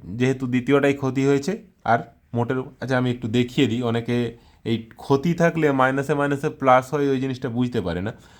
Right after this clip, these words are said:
আমার প্রথমটায় টেন পার্সেন্ট লাভ করেছি এবং দ্বিতীয়টায় টু পার্সেন্ট ক্ষতি করেছে, পার্সেন্ট লেখার দরকার নেই, ছাড়ো। টু পার্সেন্ট যেহেতু ক্ষতি, আমি এটাকে মাইনাস করব। যেহেতু ক্ষতি হচ্ছে, সেই জন্য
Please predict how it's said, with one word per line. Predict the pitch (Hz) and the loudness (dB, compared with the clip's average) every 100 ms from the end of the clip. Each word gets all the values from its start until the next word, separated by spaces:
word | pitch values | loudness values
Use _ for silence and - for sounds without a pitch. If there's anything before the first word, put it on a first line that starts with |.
| - - | -20 -10
আমার | - 160 151 151 - | 0 2 2 0 -6
প্রথমটায় | 135 135 151 156 160 | -4 -2 -2 0 -2
টেন | 160 143 135 | 0 -2 -2
পার্সেন্ট | 131 139 - 143 131 | 0 -2 0 -4 2
লাভ | 117 117 - | 2 2 -2
করেছি | 135 139 151 | -2 0 -2
এবং | 156 147 117 | -4 -4 -2
দ্বিতীয়টায় | 120 123 147 151 147 123 - - _ _ | -4 0 0 4 2 2 -2 -16 _ _
টু | 151 | -4
পার্সেন্ট | 156 160 151 - 160 | 0 0 0 -2 -8
ক্ষতি | - 135 127 | -4 -4 -2
করেছে, | 117 127 185 | -4 -4 -8
পার্সেন্ট | - 127 123 113 | -6 -6 -4 -4
লেখার | 104 87 | -2 -4
দরকার | 82 82 | -6 -6
নেই, | 85 | -8
ছাড়ো। | 85 90 - - - - - - | -10 -12 -16 -20 -20 -20 -20 -2
টু | 156 | 0
পার্সেন্ট | 156 165 165 175 | 4 2 2 -2
যেহেতু | 143 156 156 | 0 -2 0
ক্ষতি, | 165 - 135 131 143 123 - | -4 -2 -2 2 0 0 -4
আমি | 117 123 | -4 -2
এটাকে | 123 123 139 180 - | -2 -4 -6 -10 -10
মাইনাস | 98 92 85 82 80 - | -2 0 0 0 -6 -8
করব। | 90 85 - - - _ - _ _ _ _ - | -8 -8 -10 -16 -20 _ -20 _ _ _ _ 0
যেহেতু | 113 127 165 | 0 2 -4
ক্ষতি | 170 110 104 107 | -4 -6 -2 -2
হচ্ছে, | 90 - | -2 -6
সেই | - 107 | -6 -2
জন্য | 117 160 | -2 -4